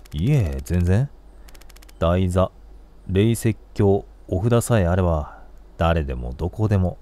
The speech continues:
まずいまずい。原理は謎です。やり方だけ代々伝わってます。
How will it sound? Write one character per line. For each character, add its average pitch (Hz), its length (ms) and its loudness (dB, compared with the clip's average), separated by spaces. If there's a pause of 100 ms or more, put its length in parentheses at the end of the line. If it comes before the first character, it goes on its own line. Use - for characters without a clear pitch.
ま 95 140 0
ず 123 100 2
い 123 60 4
ま 110 120 4
ず 110 120 0
い。 104 100 0 (1400)
原 113 140 2
理 156 240 4
は 104 400 6
謎 90 240 2
で 95 80 2
す。 - 240 -8 (760)
や 80 140 2
り 107 100 2
方 123 180 0
だ - 80 2
け 135 160 0
代 98 240 2
々 85 200 2
伝 - 200 -2
わ 80 40 2
っ 78 40 -2
て 85 120 -2
ま 85 80 2
す。 - 260 -14